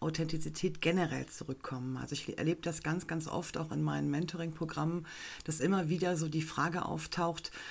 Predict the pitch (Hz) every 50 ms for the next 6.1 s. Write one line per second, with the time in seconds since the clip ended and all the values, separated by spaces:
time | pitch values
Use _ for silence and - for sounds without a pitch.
0 | - - - - 156 156 - - - 160 160 - 160 170 175 190 165 - - 127
1 | 151 160 165 156 - 156 151 156 151 147 135 143 151 147 139 127 - - - 143
2 | - 160 160 160 160 160 - 180 190 - - - - 180 180 175 170 165 - -
3 | - - - - 180 185 170 151 156 156 - 170 156 - 160 156 151 143 - -
4 | - 151 165 180 202 196 196 190 - - 180 - - 160 165 160 160 156 170 180
5 | - 180 160 165 175 - - 170 165 165 156 160 - 160 156 - - 190 190 208
6 | 214